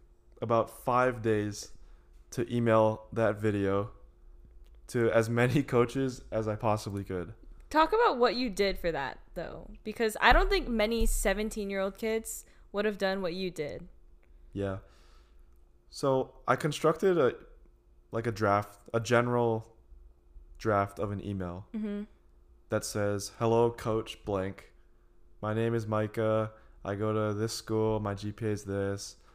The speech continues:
Speaker 1: Blah, blah,
Speaker 2: S A T,
Speaker 1: blah."
Speaker 2: blah, blah, blah.
Speaker 1: And then link the video at the end of the email.
Speaker 2: Mm-hmm.
Speaker 1: And what I did was make a list of schools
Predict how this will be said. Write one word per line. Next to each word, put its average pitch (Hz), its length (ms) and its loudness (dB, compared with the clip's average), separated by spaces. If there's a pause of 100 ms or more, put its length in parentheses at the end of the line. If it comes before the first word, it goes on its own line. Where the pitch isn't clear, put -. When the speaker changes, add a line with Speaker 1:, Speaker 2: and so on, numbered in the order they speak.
Speaker 1:
Blah, 104 200 0
blah, 107 140 4
Speaker 2:
S 101 40 0
A 101 40 -6
T, - 20 -2
Speaker 1:
blah." 196 300 0
Speaker 2:
blah, 175 180 -6
blah, 156 120 -10
blah. 156 240 -14
Speaker 1:
And 110 120 0
then 110 160 2
link 113 180 0
the 117 100 0
video 104 460 2
at 92 80 -4
the - 100 -4
end 98 180 -2
of 87 60 -6
the 95 300 -4
email. 101 460 -4
Speaker 2:
Mm-hmm. 208 280 -4 (1120)
Speaker 1:
And 104 300 -2
what 113 100 4
I 110 100 6
did 113 320 4
was 101 600 -2 (1080)
make 117 180 0
a 120 40 0
list 120 280 0
of 131 100 -4
schools 113 500 -2